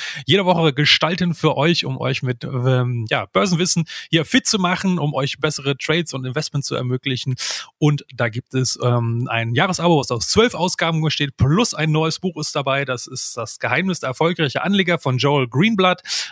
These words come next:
ähm, für fünfzig Euro, also entsprechend auch nochmal günstiger, als wenn ihr es regulär im Handel kaufen würdet. Und das Buch gibt's gratis on top.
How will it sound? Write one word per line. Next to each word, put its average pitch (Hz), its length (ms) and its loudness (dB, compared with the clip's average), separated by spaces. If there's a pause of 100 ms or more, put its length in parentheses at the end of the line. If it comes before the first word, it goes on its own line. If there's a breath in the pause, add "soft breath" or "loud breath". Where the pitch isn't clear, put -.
ähm, 151 400 0
für 147 200 -2
fünfzig - 400 -2
Euro, 165 460 2
also 139 300 0
entsprechend 135 340 -2
auch - 80 -2
nochmal 139 240 2
günstiger, 180 380 2
als 127 240 0
wenn 143 80 0
ihr 143 80 2
es - 100 -4
regulär 147 380 2
im 131 160 0
Handel 147 200 2
kaufen 135 340 0
würdet. 151 260 6
Und 127 140 -2
das 117 140 -2
Buch 151 220 -4
gibt's - 220 -8
gratis 143 420 -2
on 131 140 0
top. - 240 -2